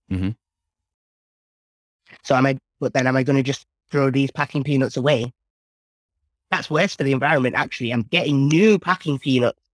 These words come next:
Speaker 2: when I have packing peanuts at home.
Speaker 1: Mm.
Speaker 2: Um, so, you know, I encourage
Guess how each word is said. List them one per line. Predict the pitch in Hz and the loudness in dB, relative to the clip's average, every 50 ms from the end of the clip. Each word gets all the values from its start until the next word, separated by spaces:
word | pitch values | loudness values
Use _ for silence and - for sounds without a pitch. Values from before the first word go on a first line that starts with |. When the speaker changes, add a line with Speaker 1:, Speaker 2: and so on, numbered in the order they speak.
| _ _ _ _ | _ _ _ _
Speaker 2:
when | - 143 143 | -4 -2 0
I | 139 139 | 0 0
have | 131 - - 160 180 202 202 - _ _ | -2 -4 -4 -2 -2 -2 -2 -4 _ _
packing | 139 127 - _ 135 127 | -6 -6 -6 _ -4 -4
peanuts | - - 120 120 117 - - - | -2 0 0 0 0 -2 -2 -4
at | 90 - | -8 -4
home. | - - 180 202 160 127 113 113 117 - _ _ | 0 2 4 4 4 4 2 -2 -6 -12 _ _
Speaker 1:
Mm. | 107 98 95 92 90 101 - _ _ _ _ _ _ - | -4 -4 -2 -2 -4 -8 -10 _ _ _ _ _ _ 0
Speaker 2:
Um, | 143 143 143 139 135 139 135 127 | 2 4 4 4 4 4 2 0
so, | - - 160 139 131 131 | 0 0 2 2 2 2
you | 135 196 | 2 2
know, | 139 120 | 2 2
I | 131 143 | 2 0
encourage | 139 143 135 - - 185 180 196 196 170 135 131 | 0 -2 -4 -6 -6 -4 0 0 0 0 -2 -6